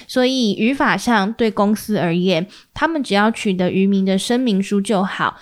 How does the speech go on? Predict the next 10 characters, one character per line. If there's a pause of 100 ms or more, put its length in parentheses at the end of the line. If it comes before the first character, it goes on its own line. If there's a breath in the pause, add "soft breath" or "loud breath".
(140 loud breath)
声
明
渔
民
是
占
用
土
地
的。